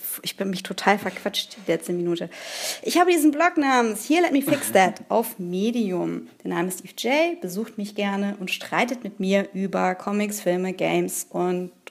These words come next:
Speaker 1: Rollenspiele. Und Fernsehen
Speaker 2: Cool.
Speaker 1: und Filme.
Speaker 2: Ähm, und, ja, und auf Twitter findet man dich als
Speaker 1: Ja, äh, so privat, wenn man mir beim Meckern zuhören möchte, äh, at Zumas Lair. Und wenn man mit mir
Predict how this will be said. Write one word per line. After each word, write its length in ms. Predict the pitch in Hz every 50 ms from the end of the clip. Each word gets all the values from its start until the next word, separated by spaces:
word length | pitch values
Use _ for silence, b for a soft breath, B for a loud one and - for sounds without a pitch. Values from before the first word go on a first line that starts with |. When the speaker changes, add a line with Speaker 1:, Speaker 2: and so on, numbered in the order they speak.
| -
Speaker 1:
Rollenspiele. 420 | 202 214 226 226 - 196 - - - - - _ _ _ _ _ _ _ _ _ _ _ _ -
Und 140 | - 208 202
Fernsehen 320 | 208 185 170 165 170 160 -
Speaker 2:
Cool. 180 | - 262 190 127
Speaker 1:
und 160 | 110 208 185
Filme. 200 | - 180 165 147
Speaker 2:
Ähm, 520 | 123 123 120 120 120 120 120 117 117 113 110 - _ _ _ _ _ _ _ _ _ _ _ - - - -
und, 480 | 160 151 147 131 - - - - - - - - _ -
ja, 200 | - 143 - - - - -
und 220 | 131 131 - -
auf 160 | 117 120 - -
Twitter 340 | - - 175 175 180 165 165
findet 280 | 160 - 160 160 151 156
man 160 | 151 139 143
dich 320 | 143 147 143 - - - -
als 440 | 117 123 127 127 127 - - - - -
Speaker 1:
Ja, 420 | 220 254 277 262 254 - 311 - 320
äh, 160 | - 214 233 233
so 360 | 214 202 254 262 233 233 - -
privat, 580 | - - 262 254 233 247 240 277 392 - - -
wenn 100 | 233 240
man 140 | 240 233 233
mir 120 | 233 226 214
beim 160 | 226 220 220
Meckern 360 | 220 240 247 - 302 302 294
zuhören 420 | 294 - 294 285 262 277 269 269 254
möchte, 500 | 247 262 247 - 277 285 277 262 - - -
äh, 180 | - 208 208 202 208
at 200 | - 220 247 240 - - 220
Zumas 380 | 196 214 220 214 214 208 208 208
Lair. 360 | 208 202 208 233 262 302 311 - B B B B B B B B B B _ _
Und 540 | 214 214 214 208 214 214 208 - - -
wenn 100 | 190 202
man 140 | 202 214 208
mit 160 | 208 202 208
mir 460 | 208 202 202 202 202 196 202 202 202